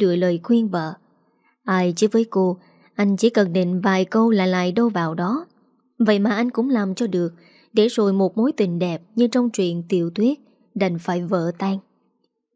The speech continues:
Sau khi gửi con cho nhà ngoại, rồi đưa vợ tới công ty, anh vừa ra khỏi phòng thì Thanh Hằng, vợ anh đã hỏi: "Anh đi đâu thế?" "Anh đi gặp người bạn."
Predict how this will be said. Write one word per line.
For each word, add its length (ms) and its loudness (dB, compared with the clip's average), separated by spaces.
Sau 200 2
khi 200 0
gửi 240 2
con 260 2
cho 120 -2
nhà 160 -2
ngoại, 400 -8
rồi 160 4
đưa 140 4
vợ 200 2
tới 140 0
công 260 0
ty, 240 0
anh 140 2
vừa 160 4
ra 160 0
khỏi 260 2
phòng 400 0
thì 120 2
Thanh 200 0
Hằng, 300 -2
vợ 280 2
anh 220 0
đã 140 0
hỏi: 340 -4
"Anh 120 -2
đi 120 4
đâu 180 4
thế?" 200 0
"Anh 120 2
đi 100 6
gặp 180 0
người 160 2
bạn." 280 -2